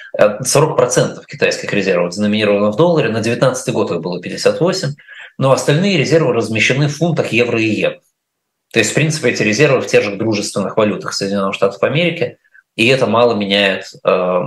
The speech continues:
ситуацию. Китай владеет шестьюдесятью тремя миллионами унций золота. Э, это меньше, чем у России, и очень сильно меньше, чем у Штатов. Штаты владеют двухстами пятьюдесятью семи миллионами унций,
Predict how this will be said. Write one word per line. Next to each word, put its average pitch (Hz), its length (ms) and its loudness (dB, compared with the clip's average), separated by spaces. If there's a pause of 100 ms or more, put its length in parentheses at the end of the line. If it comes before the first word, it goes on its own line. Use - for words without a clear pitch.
(140)
ситуацию. - 600 -2 (720)
Китай 165 260 4
владеет 139 380 2
шестьюдесятью - 500 -2
тремя 120 220 2
миллионами 113 440 2
унций 110 320 -2
золота. 95 640 -2 (500)
Э, 104 300 6
это 139 160 2
меньше, 135 360 0
чем 110 200 0
у 107 60 2
России, 180 600 0
и 120 120 -2
очень 151 260 2
сильно 135 340 -2
меньше, 123 320 0
чем 117 200 -2
у - 20 -2
Штатов. - 380 0
Штаты - 260 4
владеют 107 400 -2
двухстами 104 380 0
пятьюдесятью 104 400 -4
семи 98 260 -4
миллионами 85 480 -6
унций, - 420 -14